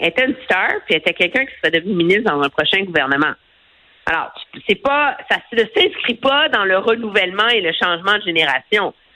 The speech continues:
C'est quelqu'un qui est député derrière ban dans l'opposition, qui dit, « Hey boy, je vais-tu me retaper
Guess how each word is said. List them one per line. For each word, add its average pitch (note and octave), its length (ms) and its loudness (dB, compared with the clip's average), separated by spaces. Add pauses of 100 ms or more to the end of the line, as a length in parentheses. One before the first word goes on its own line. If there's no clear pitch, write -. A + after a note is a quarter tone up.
(140)
C'est - 60 -16
quelqu'un A#3 520 0 (180)
qui G3 60 -12
est F3 40 -8
député F#3+ 380 0
derrière F#3+ 380 0
ban A3 160 0
dans F3+ 100 0
l'opposition, E3+ 800 -2 (400)
qui F3 80 -10
dit, « G3 140 -2
Hey G#3+ 100 2
boy, F#3 260 2
je - 60 -6
vais-tu E3+ 240 -2
me A3 80 2
retaper F3+ 380 -2